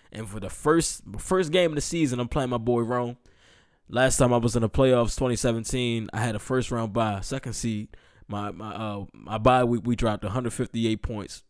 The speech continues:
When we played him, we didn't even score a hundred points. Lost. One game away from the championship. Almost got my second ring. So this is a revenge game for me. This is a big game. Week one early. This is like Packers, Bears, Ravens, Steelers. Know what I mean?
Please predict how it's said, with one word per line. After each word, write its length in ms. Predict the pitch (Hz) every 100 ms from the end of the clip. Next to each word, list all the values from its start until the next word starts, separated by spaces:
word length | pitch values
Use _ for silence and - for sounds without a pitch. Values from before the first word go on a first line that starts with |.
| _
When 160 | 208 196
we 100 | 120
played 300 | 139 127 117
him, 300 | 131 135 104
we 100 | 101
didn't 180 | 110
even 160 | 117 110
score 260 | - 113 113
a 20 |
hundred 240 | 113 104
points. 340 | - 95 85 107
Lost. 420 | 107 101 87 - - -
One 200 | 110 120
game 180 | 123
away 180 | 123 120
from 160 | 120 117
the 40 |
championship. 580 | - 110 92 98 92 - _ -
Almost 280 | 127 135 123
got 120 | 143
my 80 | 139
second 300 | 160 151 143
ring. 160 | 147 - _ _ - _ _
So 160 | - 143
this 120 | 160
is 60 | 147
a 60 |
revenge 420 | 139 120 147 123
game 220 | 107 120 107
for 100 | 110
me. 200 | 101 82
This 160 | 127 143
is 80 | 139
a 40 |
big 200 | 120 127
game. 260 | 117 101 78 _ _ _ -
Week 220 | 120 151
one 300 | 139 156 165 -
early. 360 | 143 127 87 90
This 180 | 131
is 40 | -
like 180 | 110 -
Packers, 380 | 156 - 131
Bears, 500 | 104 139 120 87 76
Ravens, 400 | 98 143 147 143
Steelers. 640 | - - 151 113 69 - 117
Know 80 |
what 60 | 127
I 40 |
mean? 200 | 139 156